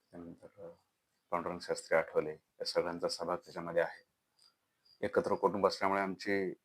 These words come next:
एक प्रकारची एक मजा यायची रोज. रोजचा दिवस म्हणजे उत्सवासारखा दिवस वाटायचा. आणि रोज आमच्या घरी सकाळ संध्याकाळ प्रार्थना असल्यामुळे एक वेगळी एनर्जी आम्हाला भेटत होती. आमची इमोशनल फिटनेस खूप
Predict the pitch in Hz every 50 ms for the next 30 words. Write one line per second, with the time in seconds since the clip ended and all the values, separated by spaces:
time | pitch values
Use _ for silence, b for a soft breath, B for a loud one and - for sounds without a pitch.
0 | _ _ _ _ _ _ _ - 101 - - - 104 98 - - 101 98 101 -
1 | 101 95 - 98 95 95 92 98 98 98 95 87 85 - - 87 87 90 90 -
2 | - - - - _ _ _ - - 92 90 - - 101 90 90 92 92 87 -
3 | - 92 92 90 92 - - - - 101 95 - - 101 - - 95 87 92 92
4 | - - 90 90 - 87 85 - - 90 - _ _ _ b b b b b b
5 | b b b b _ _ _ _ _ _ _ _ _ _ _ _ - 113 110 113
6 | 120 117 110 110 107 104 104 110 101 107 104 104 - - 101 - 104 104 101 -
7 | 98 95 98 98 98 95 - - 92 90 90 - 101 104 98 - - 101 95 92
8 | 92 95 95 - 95 92 90 104 104 101 101 101 101 95 92 95 98 95 95 92
9 | 87 87 85 - 95 87 87 87 - - 90 - _ _ _ _ _ _ _ _
10 | _ _ _ _ - 104 101 95 - 101 95 98 107 104 - - 127 117 - -
11 | 98 _ - 110 - - - 113 104 -